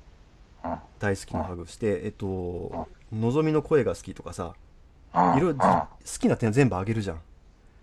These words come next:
Speaker 1: あ。
Speaker 2: だけど、のぞみはさ、そこじゃないわけだよね。その演奏シーンで負けてるってことが強烈なコンプレックスになってるわけだから。
Speaker 1: あ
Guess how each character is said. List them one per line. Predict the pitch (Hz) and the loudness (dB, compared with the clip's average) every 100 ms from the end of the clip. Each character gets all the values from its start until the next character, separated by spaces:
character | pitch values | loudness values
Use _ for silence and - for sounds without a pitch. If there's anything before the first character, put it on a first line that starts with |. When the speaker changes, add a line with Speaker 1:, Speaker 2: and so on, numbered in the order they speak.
| - | -4
Speaker 1:
あ。 | - 165 - - - - 151 | 2 4 2 -2 -16 -12 -4
Speaker 2:
だ | 151 | -2
け | |
ど、 | 110 101 90 - - 120 | 2 2 0 -6 -10 -4
の | 151 | 2
ぞ | 240 | 4
み | 240 226 | 4 4
は | 208 | 4
さ、 | 196 185 | 2 0
そ | - - | -2 -6
こ | - 214 | -2 0
じ | 208 | 2
ゃ | |
な | 190 | 2
い | 196 | 4
わ | 117 | 4
け | 98 | 2
だ | |
よ | 80 | -2
ね。 | 80 - - 110 | -6 -12 -14 -10
そ | 110 | -4
の | 120 | 0
演 | 208 | 2
奏 | 226 233 | 2 0
シ | 226 | 2
ー | |
ン | - | 2
で | 107 | 4
負 | 120 | 4
け | 202 | 4
て | 214 | 4
る | 220 | 2
っ | |
て | 185 | 0
こ | 117 | 0
と | 107 | 0
が | 98 | 0
強 | 143 147 | 0 0
烈 | 143 | 0
な | 147 | -4
コ | - | -2
ン | 151 | -2
プ | 156 | 0
レ | 151 | 0
ッ | |
ク | - | -2
ス | |
に | 104 | -6
な | |
っ | 92 | -6
て | |
る | 92 | -8
わ | 85 | -8
け | |
だ | 82 | -10
か | 85 | -10
ら。 | |
Speaker 1:
あ | 90 | -10